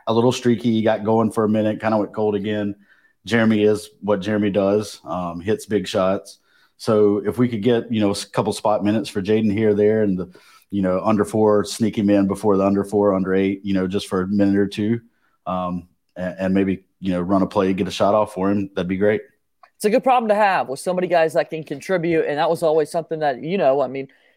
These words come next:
Speaker 2: it would be some, a knock against Mike Krzyzewski from time to time would just be the fact that, hey, you've got all these guys that you recruited, and yet it feels like you're only playing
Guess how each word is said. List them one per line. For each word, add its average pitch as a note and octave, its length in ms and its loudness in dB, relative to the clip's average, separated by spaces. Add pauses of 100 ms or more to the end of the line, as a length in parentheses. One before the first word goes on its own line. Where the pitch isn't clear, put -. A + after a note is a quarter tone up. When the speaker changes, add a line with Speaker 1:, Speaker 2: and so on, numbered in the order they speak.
Speaker 2:
it D#3 60 2
would F3+ 120 2
be F3 100 -2
some, F3 300 0
a D3+ 100 2
knock E3 380 0
against E3 340 -4
Mike E3 220 -4
Krzyzewski F#3 580 -2
from B2 160 -8
time C#3 280 -4
to B2+ 80 -10
time C#3+ 280 -6
would C3+ 100 -8
just C#3 180 -16
be F#3+ 100 -4
the E3 80 -6
fact C3+ 320 0
that, D3 140 2 (240)
hey, B3+ 180 2
you've G3 120 0
got A3+ 160 4
all A#3 120 2
these G3+ 200 -2
guys G#3 420 4
that F#3 180 -4
you A3 80 -2
recruited, F#3 640 0
and F3 140 -6
yet E3+ 140 2
it - 100 -4
feels F#3+ 220 0
like F3 180 0
you're E3+ 140 -2
only D#3 140 -2
playing E3 400 -2